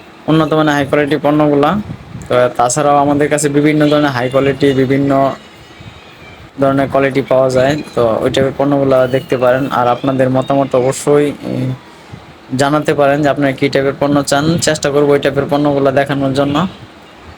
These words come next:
আর সম্পূর্ণ ভিডিওটা দেখার জন্য ধন্যবাদ।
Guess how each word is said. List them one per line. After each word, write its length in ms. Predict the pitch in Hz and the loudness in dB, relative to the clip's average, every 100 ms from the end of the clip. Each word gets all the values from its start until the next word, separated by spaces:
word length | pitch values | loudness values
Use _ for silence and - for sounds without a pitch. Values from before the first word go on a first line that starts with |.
| - | -6
আর 200 | 117 117 | -2 -2
সম্পূর্ণ 500 | 120 156 151 156 151 | -2 -4 -2 0 2
ভিডিওটা 420 | 147 151 156 147 | 0 2 2 2
দেখার 320 | 135 143 147 | 2 0 0
জন্য 220 | 139 143 143 | -2 0 2
ধন্যবাদ। 560 | 139 139 143 143 151 | 2 2 2 2 0